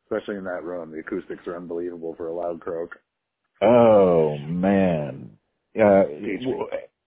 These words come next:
Speaker 2: have you been in there?
Speaker 1: Uh, have I
Speaker 2: Somebody
Speaker 1: been
Speaker 2: needs
Speaker 1: in
Speaker 2: to
Speaker 1: there?
Speaker 2: sweet
Speaker 1: I don't
Speaker 2: sneak
Speaker 1: think so.
Speaker 2: in a, a recorder.
Speaker 1: I don't think I've been in there, but it is, it's a big acoustically sound chamber.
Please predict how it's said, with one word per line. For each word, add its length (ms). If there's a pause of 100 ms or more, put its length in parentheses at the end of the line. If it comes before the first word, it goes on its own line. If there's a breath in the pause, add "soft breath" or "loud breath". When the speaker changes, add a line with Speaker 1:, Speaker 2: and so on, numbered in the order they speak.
(160)
Speaker 2:
have 160
you 100
been 160
in 120
there? 240 (1700)
Speaker 1:
Uh, 800
have 120
I 40
Speaker 2:
Somebody 220
Speaker 1:
been 80
Speaker 2:
needs 20
Speaker 1:
in 40
Speaker 2:
to 100
Speaker 1:
there? 80
Speaker 2:
sweet 160
Speaker 1:
I 40
don't 140
Speaker 2:
sneak 260
Speaker 1:
think 0
so. 100
Speaker 2:
in 80
a, 300 (240)
a 100
recorder. 680 (1800)
Speaker 1:
I 100
don't 160
think 140
I've 100
been 140
in 100
there, 120
but 160
it 120
is, 160
it's 220
a 140
big 200
acoustically 840
sound 440
chamber. 540